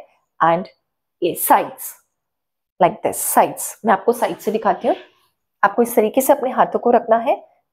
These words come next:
स्ट्रेट, बिल्कुल बैक स्ट्रेट and ये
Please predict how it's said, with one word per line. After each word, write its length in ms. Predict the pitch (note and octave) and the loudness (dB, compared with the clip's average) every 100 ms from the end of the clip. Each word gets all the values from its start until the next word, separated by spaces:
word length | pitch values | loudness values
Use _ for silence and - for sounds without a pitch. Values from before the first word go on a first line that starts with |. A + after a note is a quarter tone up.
| - | -14
स्ट्रेट, 380 | - D4 C#4+ B3 | 0 2 2 2
बिल्कुल 340 | B3 B3 E4 - - | 2 2 -2 -2 2
बैक 240 | G3+ F#3 | 2 2
स्ट्रेट 480 | - - C4+ E4+ - - | -4 2 2 0 -8 -4
and 200 | F3+ F3 - _ _ _ _ | -2 -4 -10 _ _ _ _
ये 200 | F#3+ - | -4 -4